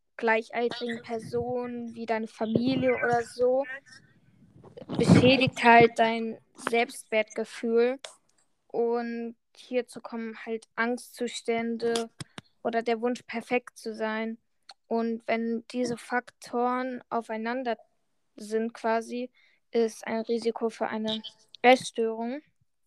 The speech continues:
Also zu den sozialen Ursachen gehören auch familiäre Ursachen. Das ist halt, wie ich schon gesagt hab, diese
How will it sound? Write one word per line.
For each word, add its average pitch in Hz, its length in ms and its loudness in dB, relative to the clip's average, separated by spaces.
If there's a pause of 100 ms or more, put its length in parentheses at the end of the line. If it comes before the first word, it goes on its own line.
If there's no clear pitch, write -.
(1000)
Also 233 440 0 (100)
zu 240 600 -2 (240)
den 233 160 -2
sozialen 240 880 0 (140)
Ursachen 254 560 0
gehören 233 360 -6
auch 220 240 -6
familiäre 220 600 -4
Ursachen. 269 640 -2 (640)
Das 233 220 -8
ist 226 320 -4
halt, 226 480 0 (440)
wie 226 260 -4
ich - 100 -12
schon 226 220 -4
gesagt 226 600 0
hab, 233 160 -2 (120)
diese 226 360 -2